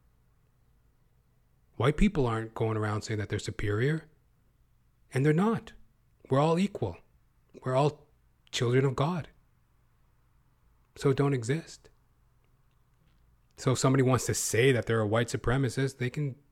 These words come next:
whatever. And I'm a fucking unicorn. Good for you.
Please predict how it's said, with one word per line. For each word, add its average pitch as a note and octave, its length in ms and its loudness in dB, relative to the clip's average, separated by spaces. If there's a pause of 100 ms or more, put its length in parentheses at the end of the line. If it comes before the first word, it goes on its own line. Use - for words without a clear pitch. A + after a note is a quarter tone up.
(140)
whatever. C3+ 540 0 (400)
And B2 100 0
I'm C#3 140 4
a C3+ 60 2
fucking D3+ 340 -2
unicorn. B2+ 540 -2 (840)
Good C3 180 0
for D3+ 100 -2
you. D#3 320 0